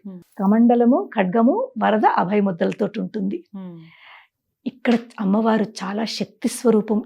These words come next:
Speaker 2: చూపిస్తుంది. తన శక్తి, ఖడ్గం
Speaker 1: మ్మ్.
Speaker 2: పట్టుకుంటుంది.
Speaker 1: మ్మ్.
Speaker 2: ఖడ్గం ఎందుకు పట్టుకుంది? మహిషాసురుణ్ణి సంహరించాలి అంటే
Speaker 1: సంహరించాలి.
Speaker 2: ఈ, ఈ దుర్గా రూపంలో ఉన్న ఈ రూపంలోనే ఆవిడ మహిషాసురుణ్ణి సంహరించగలదు.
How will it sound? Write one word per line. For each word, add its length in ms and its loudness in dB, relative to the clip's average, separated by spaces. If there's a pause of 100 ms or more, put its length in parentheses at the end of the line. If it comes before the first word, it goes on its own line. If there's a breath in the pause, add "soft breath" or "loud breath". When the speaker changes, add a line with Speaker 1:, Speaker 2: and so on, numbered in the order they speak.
(140)
Speaker 2:
చూపిస్తుంది. 440 -6
తన 160 -2
శక్తి, 560 -6
ఖడ్గం 280 2
Speaker 1:
మ్మ్. 80 2
Speaker 2:
పట్టుకుంటుంది. 580 0 (160)
Speaker 1:
మ్మ్. 200 -10
Speaker 2:
ఖడ్గం 300 0
ఎందుకు 240 2
పట్టుకుంది? 600 0 (360 soft breath)
మహిషాసురుణ్ణి 1000 2 (520)
సంహరించాలి 800 6
అంటే 420 4
Speaker 1:
సంహరించాలి. 200 -6 (300 loud breath)
Speaker 2:
ఈ, 340 6 (380)
ఈ 240 10
దుర్గా 420 10
రూపంలో 500 10
ఉన్న 220 6 (180)
ఈ 220 6
రూపంలోనే 720 8
ఆవిడ 300 0
మహిషాసురుణ్ణి 720 0 (120)
సంహరించగలదు. 800 -2